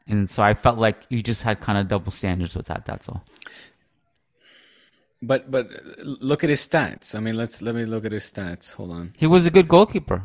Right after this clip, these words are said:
Speaker 1: Like, yeah, I'm not disputing that. But he's just not Thibaut Courtois, and Gundogan, even if Frankie and Pedri are there,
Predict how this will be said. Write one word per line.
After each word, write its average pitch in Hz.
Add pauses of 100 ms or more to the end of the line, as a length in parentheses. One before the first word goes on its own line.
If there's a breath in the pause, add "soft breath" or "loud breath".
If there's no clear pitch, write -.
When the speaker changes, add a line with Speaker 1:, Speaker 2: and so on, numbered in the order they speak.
(100)
Speaker 1:
Like, 117
yeah, 143
I'm 110
not 123
disputing 120
that. - (880)
But 110
he's 110
just 135
not 139
Thibaut 113
Courtois, 127 (100)
and 104 (140)
Gundogan, 113 (380)
even 127
if 120
Frankie 113
and 104
Pedri 104
are 98
there, 95